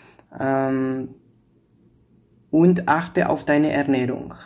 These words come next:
Ganz wichtig, weil das zweite Haus hat auch mit der Nahrungseinnahme,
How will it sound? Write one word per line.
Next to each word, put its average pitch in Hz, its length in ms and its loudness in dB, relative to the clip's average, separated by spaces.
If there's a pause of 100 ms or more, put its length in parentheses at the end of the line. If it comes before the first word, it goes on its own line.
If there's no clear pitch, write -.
(380)
Ganz 135 320 -4
wichtig, 123 400 -10
weil 127 100 -4
das 123 440 -6
zweite 170 560 2
Haus 147 280 -2
hat 135 180 -2
auch 131 240 -4
mit 135 220 0
der 127 160 -2
Nahrungseinnahme, 135 1600 0